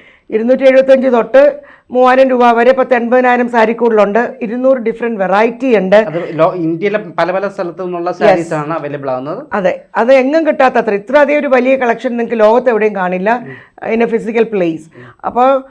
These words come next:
Speaker 1: ഏഹ്, ഇപ്പോഴുള്ള ട്രെൻഡ് എല്ലാം നിങ്ങൾക്ക് പോക്കറ്റ് ഫ്രണ്ട്ലി ആയി ജെൻസിക്ക് വേണ്ടി
Speaker 2: ഉം.
Speaker 1: നിങ്ങളുടെ മുമ്പിൽ അവതരിപ്പിക്കുകയാണ് ചീമാട്ടി ചെയ്തത്. അപ്പൊ ജെൻസിക്ക് സാരിയെ പരിചയപ്പെടുത്തി കൊടുക്കുക, പുതിയ രീതിയിൽ സാരി ഉടുക്കാൻ അവരെ പ്രേരിപ്പിക്കുക,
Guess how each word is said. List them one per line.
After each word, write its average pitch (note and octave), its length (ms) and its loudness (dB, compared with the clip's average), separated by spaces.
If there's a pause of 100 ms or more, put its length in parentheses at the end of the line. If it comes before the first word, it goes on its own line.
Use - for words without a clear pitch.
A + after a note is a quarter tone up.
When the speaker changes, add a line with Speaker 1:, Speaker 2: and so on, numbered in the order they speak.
(220)
Speaker 1:
ഏഹ്, - 420 -8
ഇപ്പോഴുള്ള C4+ 520 2
ട്രെൻഡ് C4 400 2
എല്ലാം C4 400 0
നിങ്ങൾക്ക് B3+ 220 -2
പോക്കറ്റ് A#3+ 440 -2
ഫ്രണ്ട്ലി B3+ 340 2
ആയി A#3 280 2
ജെൻസിക്ക് B3+ 640 -2
വേണ്ടി A3+ 560 0
Speaker 2:
ഉം. - 100 -18 (160)
Speaker 1:
നിങ്ങളുടെ C4+ 260 4
മുമ്പിൽ B3 300 2
അവതരിപ്പിക്കുകയാണ് A3+ 840 -2 (180)
ചീമാട്ടി G#3+ 340 -4
ചെയ്തത്. F#3 360 -2
അപ്പൊ E3+ 140 -6
ജെൻസിക്ക് C#4 560 -2 (340)
സാരിയെ B3+ 300 2
പരിചയപ്പെടുത്തി A#3+ 580 0
കൊടുക്കുക, G#3+ 540 0
പുതിയ A#3+ 220 -4
രീതിയിൽ A3+ 380 -4
സാരി G#3+ 260 -2
ഉടുക്കാൻ G#3+ 400 -2
അവരെ G3+ 140 -2
പ്രേരിപ്പിക്കുക, F#3+ 840 -2